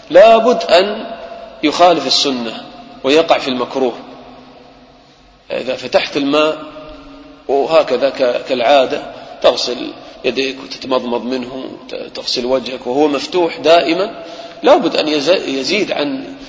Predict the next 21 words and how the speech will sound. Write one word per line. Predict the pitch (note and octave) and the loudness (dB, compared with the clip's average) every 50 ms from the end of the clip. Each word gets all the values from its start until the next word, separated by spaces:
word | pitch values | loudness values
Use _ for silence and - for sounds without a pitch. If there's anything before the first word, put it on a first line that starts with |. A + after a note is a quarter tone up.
| - - - | -20 -8 -2
المد | C#3 C#3 C#3 D#3+ F#3 F#3 - - | 0 0 2 4 4 2 2 2
أضعاف، | C#3+ C#3+ C#3 - - F3 D3+ - - | 0 -2 0 2 4 4 4 2 0
أضعاف، | - - - A#1+ - - - - - - - - - - - - | -6 -4 -2 -2 -2 -2 -2 -6 -12 -16 -16 -18 -20 -18 -10 -6
أضعاف | - C3+ C#3+ D#3 F3 C#3+ C#3 | -4 -2 0 0 0 -2 -2
مضاعفة. | C3+ C3+ B2+ - - F#2+ G#2 - - - - - - - - - - - - - - - - - - - - - - - _ _ | -2 -2 0 0 0 -2 -4 -8 -10 -12 -16 -18 -20 -20 -20 -20 -20 -20 -20 -20 -20 -20 -20 -20 -20 -20 -20 -20 -20 -20 _ _
بل | - D3+ G3 A3 A#3 - - - - - - - - - - - - - - - - - - | 4 4 4 4 4 -2 -8 -10 -12 -16 -18 -18 -20 -20 -20 -20 -20 -20 -20 -20 -20 -12 -2
كلما | - G#3 G3+ E3 C#3 C3+ C3+ C3+ D3+ E3+ G3 G#3+ G3+ - - - - | 0 2 2 2 2 0 0 2 2 2 2 2 0 -4 -6 -8 -10
احتجت، | - - - - - E3+ D#3+ - - - D3 C#3+ C#3+ C#3+ - - - - - - | -10 -8 -6 -2 -2 0 0 0 0 2 2 2 2 2 -2 -4 -8 -14 -12 -4
يعني، | C3+ C3 B2+ A#2+ C3 C3+ C3+ C3 - - | -2 -2 0 -2 -2 -6 -8 -4 -2 0
شيئًا | - D#3 D#3 D#3+ D#3 D#3 - E3 | 0 2 2 0 0 0 -2 -2
مقدارا | D#3 C#3+ C3+ B2+ B2 - C3+ C#3+ D3+ D#3+ D#3 D#3 | -4 -6 -10 -12 -12 -6 0 4 4 6 6 4
من | D3 D3 C#3+ C#3+ | 2 -2 -2 -2
الماء، | C#3 C3+ C3 C#3+ E3+ G#3 F#3+ F3+ | -2 -2 -2 0 0 0 0 -2
فتحت | - D#3 C3+ - - - - - G3 - - - - - - - - - - - | -6 -8 -6 -6 -6 -6 -8 -10 -12 -12 -14 -14 -18 -20 -20 -20 -20 -20 -10 -6
الماء، | C3 B2+ A#2+ A#2+ C3 C#3 D#3+ F#3 - - - - - - - - - - - - | -4 -4 -2 -2 0 0 0 0 -2 -4 -10 -16 -18 -20 -20 -20 -20 -6 -2 -2
أخذت | C3 - D#3 C#3 - - | 0 0 0 0 0 -2
بكفك، | B2+ A#2+ B2+ A#2+ D#3 D3+ C#3+ - - G3 - - - | -4 -4 -2 -2 -2 -2 -2 -4 -6 -8 -6 -6 -4
غسل | C3+ - D3 B2+ | -4 -4 -4 -6
كفيك. | A#2+ - B2 - - - - - - - - - - - - - - - - _ _ _ _ _ _ _ _ _ _ _ _ _ _ _ _ _ _ _ _ _ _ - - - - | -6 -8 -8 -8 -8 -10 -12 -14 -14 -18 -20 -20 -20 -20 -20 -20 -20 -20 -20 _ _ _ _ _ _ _ _ _ _ _ _ _ _ _ _ _ _ _ _ _ _ -18 -16 -16 -16
فتحت | - - C#3 C3+ - F3 - - - | -10 -6 -2 2 2 2 2 2 0
الماء، | D3 C3+ C3+ C#3 C#3+ E3 F#3+ G#3+ C4+ - - | 0 0 2 2 2 2 2 0 -2 -6 -10